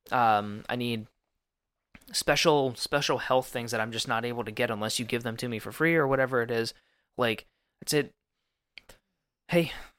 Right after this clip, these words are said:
like, these are, these are consequences, maybe unintended, but these are still consequences of some actions. We'll help you,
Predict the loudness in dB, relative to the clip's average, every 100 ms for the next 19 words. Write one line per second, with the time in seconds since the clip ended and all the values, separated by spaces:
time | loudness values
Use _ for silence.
0 | 2 4 4 0 -14 _ _ _ _ 2
1 | 4 8 6 6 2 0 4 6 4 4
2 | 2 2 0 -2 -4 -4 -2 0 0 2
3 | 2 2 2 0 0 -4 -12 _ _ _
4 | _ -20 -4 -2 2 0 0 -2 -2 0
5 | -2 -4 -6 -6 -6 -6 -4 -2 -2 -2
6 | -4 -10 -12 -12 _ -4 2 2 2 2
7 | 0